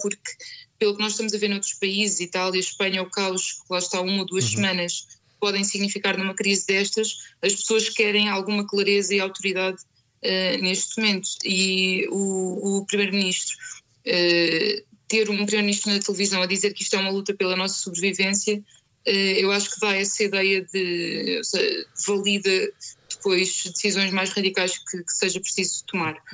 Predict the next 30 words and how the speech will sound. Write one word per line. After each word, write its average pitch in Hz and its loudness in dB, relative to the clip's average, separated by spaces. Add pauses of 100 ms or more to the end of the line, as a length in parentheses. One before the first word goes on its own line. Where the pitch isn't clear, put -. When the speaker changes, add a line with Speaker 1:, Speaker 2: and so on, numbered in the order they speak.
(220)
Speaker 2:
A 135 -2
emergência, 120 4
Speaker 1:
Ehm, - -
Speaker 2:
não 104 -2
é? 117 -6 (920)
Speaker 1:
e 202 2
quando, 202 0 (120)
diz, 208 0
desculpa? - 0
Speaker 2:
E 123 -6
valida 139 2
a 135 4
emergência. 101 -2 (280)
E, 127 -2
portanto, - -2
Speaker 1:
Sim, 208 2
Speaker 2:
retira 170 4
Speaker 1:
valida 208 4
a 202 6
Speaker 2:
espaço 202 2
de - 4
Speaker 1:
emergência 226 2
Speaker 2:
manobra. 233 -2
Speaker 1:
e, 240 -2 (400)
e 214 -2
eu 226 2
acho - -2
que 220 -2 (120)
quando 214 0
tens 185 -2